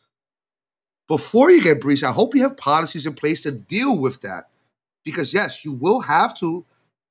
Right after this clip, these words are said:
notify the S E C, uh, using a, was that eight K form, right, of that breach within four days.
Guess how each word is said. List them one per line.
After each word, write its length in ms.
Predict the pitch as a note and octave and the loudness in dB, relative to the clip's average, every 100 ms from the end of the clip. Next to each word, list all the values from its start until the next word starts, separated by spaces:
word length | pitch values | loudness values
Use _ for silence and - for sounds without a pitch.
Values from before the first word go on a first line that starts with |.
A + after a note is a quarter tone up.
| _ | _
notify 680 | C3 D#3 A#3+ D4+ - D#3 D3+ | 0 4 4 2 0 2 2
the 160 | D3 - | 0 -6
S 240 | D3+ D3+ | -8 -8
E 120 | C#3+ | -10
C, 480 | D3 - A#2 C3 C#3+ _ _ _ _ - | -10 -10 -8 -8 -10 _ _ _ _ -4
uh, 180 | B2+ B2+ B2+ | -2 -2 -6
using 320 | C#3+ D3+ C#3 | -8 -4 -2
a, 100 | C3 | -2
was 200 | C3 B2+ | -2 -4
that 160 | A2+ B2 | -4 -4
eight 180 | D#3 | -8
K 220 | - E3 A3 | -4 -2 -2
form, 460 | - A#2+ A#2+ F3+ _ _ _ | -2 -2 -2 -6 _ _ _
right, 260 | A2+ C3 A3 _ _ _ _ - | -6 -6 -6 _ _ _ _ -2
of 280 | D#3+ A3 G#3+ | 2 2 2
that 240 | A3 A3 | -2 -2
breach 340 | C3 C#3+ - C#3 | -6 -6 -6 -6
within 160 | C#3 | -6
four 300 | C3 - C#3 | -6 -4 -2
days. 500 | B2 B2+ A#2+ G#2+ - | 0 -2 -2 -6 -14